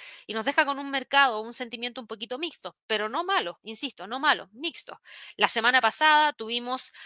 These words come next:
a la banca comercial, que también vieron algunos movimientos no tan positivos. Tuvimos a J P Morgan, tuvimos a Bank of America, tuvimos a Citigroup, que generaban, eh, obviamente mucho ruido para lo que iba a ser el reporte de Goldman Sachs y Morgan Stanley, pero bueno,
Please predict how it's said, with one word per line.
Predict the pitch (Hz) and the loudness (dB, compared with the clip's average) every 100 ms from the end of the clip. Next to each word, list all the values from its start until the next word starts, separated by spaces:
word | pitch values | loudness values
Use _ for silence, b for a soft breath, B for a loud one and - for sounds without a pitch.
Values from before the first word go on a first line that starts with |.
| B | B
a | 202 | 4
la | 202 | 6
banca | 233 240 220 | 6 2 0
comercial, | 220 214 - 320 | -2 -2 2 2
que | 233 | 2
también | 208 208 226 233 | -2 0 -4 -2
vieron | 247 262 262 B B - | -2 -2 -6 B B -2
algunos | 208 208 240 254 | 0 0 -4 -8
movimientos | 240 233 233 247 240 | -6 -6 -6 -8 -8
no | 240 | -6
tan | 240 240 | -6 -4
positivos. | 233 254 277 277 214 | -6 -6 -4 -6 -6
Tuvimos | 214 220 226 - B B - | -10 -8 -8 -8 B B -2
a | 196 190 185 | 4 6 4
J | 175 220 - | 2 -2 -2
P | |
Morgan, | 208 254 277 254 254 233 | -4 -2 2 4 2 0
tuvimos | 202 202 196 | -10 -8 -4
a | 175 | -2
Bank | 180 180 | -2 -4
of | - | -10
America, | 190 240 277 269 254 247 | -4 -2 -2 -2 2 0
tuvimos | 214 214 214 208 | 0 -10 -6 -6
a | 180 | -4
Citigroup, | - - 285 262 240 254 247 - | -4 -4 -4 -6 -8 -8 -10 -6
que | 208 | -4
generaban, | - 208 202 233 277 269 269 277 294 B B _ | -2 -2 2 6 8 8 6 4 -2 B B _
eh, | 214 208 202 - | 0 2 2 -2
obviamente | 220 220 226 233 226 220 | -4 -6 -6 -6 -6 -10
mucho | 220 269 - 247 | -8 -10 -8 -8
ruido | 240 247 254 - _ | -4 -4 -4 -4 _
para | 185 180 | 4 6
lo | 180 | 4
que | 185 | 0
iba | 226 226 | -2 -2
a | |
ser | 220 240 | 0 -2
el | 226 | -2
reporte | 208 202 214 208 | -2 -4 -4 -4
de | 190 | -4
Goldman | 185 233 240 226 | -4 -6 -6 -4
Sachs | 247 233 233 - - | 4 4 4 -2 -8
y | |
Morgan | 208 220 214 220 | -6 -2 -2 -2
Stanley, | - 247 254 | 0 0 0
pero | 233 233 | -4 0
bueno, | 240 170 | 0 -2